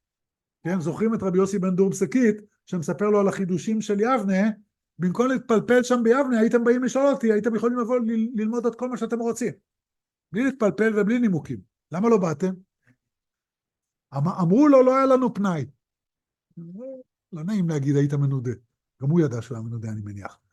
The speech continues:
אמר להם, "טמא העניים ימותו מיתת עצמן." הם ימותו מיתות משונות על זה שהם לא באו לבקר אותי. המשך של אותו זעם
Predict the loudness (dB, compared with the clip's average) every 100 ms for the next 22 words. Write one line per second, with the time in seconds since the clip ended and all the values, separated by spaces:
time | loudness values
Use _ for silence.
0 | _ _ _ 0 4 6 6 6 4 2
1 | 2 2 2 2 4 4 4 2 2 2
2 | 0 0 -2 -4 -6 -8 -12 -16 _ _
3 | _ _ _ _ _ _ _ -14 -8 -4
4 | -4 -2 -4 -2 -4 -6 -6 -6 -6 -8
5 | -10 -10 -10 -10 -10 -12 -12 -14 -14 -16
6 | -16 -18 _ _ -16 -10 -6 -6 -4 -4
7 | -2 -2 -2 -2 0 -2 -2